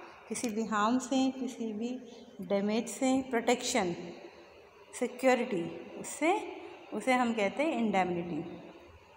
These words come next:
कई बार ऐसी संविदाएं की जाती है जिनमें किसी व्यक्ति द्वारा होने वाली हानि या क्षति की पूर्ति का दायित्व पर व्यक्ति,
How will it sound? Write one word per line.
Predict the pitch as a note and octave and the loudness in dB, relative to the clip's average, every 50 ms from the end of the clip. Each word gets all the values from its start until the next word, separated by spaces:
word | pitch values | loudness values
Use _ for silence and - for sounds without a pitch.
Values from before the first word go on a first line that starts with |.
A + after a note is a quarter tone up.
| - - - - - - - - - - - - - - - - | -20 -20 -20 -20 -20 -20 -20 -20 -20 -20 -20 -20 -20 -10 2 4
कई | C4+ C#4+ D#4+ E4+ | 6 8 10 10
बार | D#4+ C#4+ B3+ A3+ A#3+ C#4 D4 | 10 12 12 10 10 10 8
ऐसी | - A#3+ B3+ B3+ - D#4 D#4 | 6 4 2 4 4 2 2
संविदाएं | D#4 C#4+ B3 A#3+ A#3+ G#3+ G#3+ G#3+ A3+ A#3 - | 4 4 2 4 6 6 6 6 6 4 0
की | A3+ G#3+ | -4 -2
जाती | F#3+ G3+ F#3 F#3 F#3+ - G#3 G#3 | 2 2 2 2 2 -2 -4 -2
है | G#3 A3 G#3 B3 C#4+ D4 - - G#3+ - - - - | 0 0 -2 -2 -2 -6 -10 -14 -16 -18 -18 -14 -14
जिनमें | F#3 E3+ - A#3 A3+ A3+ A3 A3+ A#3+ C#4 D4 - - - - - - - - | -12 -6 -2 0 2 2 2 2 0 0 0 -4 -8 -10 -12 -12 -14 -10 -4
किसी | - C4+ C#4 - E4+ D#4+ | -4 -4 0 4 4 4
व्यक्ति | C4 A#3+ A3 - - - A#3+ A#3 | 6 4 2 2 0 -2 -2 -2
द्वारा | G3 G3 G#3 G3 F#3 F3+ F#3 G3+ A#3 B3+ - - - - - | 2 4 6 6 6 6 6 2 2 0 -6 -14 -12 -4 2
होने | C4 C4+ C#4+ D4+ D4+ C#4 | 4 6 6 6 6 6
वाली | B3 A3+ G3+ G3 G3+ G#3 | 6 6 6 6 4 2
हानि | A3 - - G#3+ G#3+ A3+ A3 F#3+ E3 - - - - - - - - - - | 0 2 4 4 4 4 4 0 -2 -4 -6 -12 -14 -14 -16 -16 -12 -2 4
या | B3 C#4 D4+ | 8 8 8
क्षति | D4 D4 - - C4 B3+ B3+ C4+ C4+ | 8 6 2 2 2 4 4 0 -2
की | C4 - B3 B3+ | -2 -2 -2 -2
पूर्ति | B3+ B3+ - A3+ A3 G#3 - A3 G#3 | -2 -2 -2 -2 -2 -2 -2 -6 -6
का | G3+ - G#3+ A3+ A#3+ - - - | 0 4 4 4 4 2 -2 2
दायित्व | F#3 G3 G3 F#3+ G#3 G3+ - - - - - - - - - - - - - - - - | 6 8 8 8 6 2 -2 -8 -10 -10 -12 -14 -16 -18 -20 -20 -20 -20 -20 -8 4 8
पर | C#4 D4 C#4+ C4+ | 8 8 8 8
व्यक्ति, | A#3 A3+ G#3 - - - - G3 E3+ D#3+ E3 F3 | 6 4 4 2 0 -6 -4 -4 -4 -4 -6 -8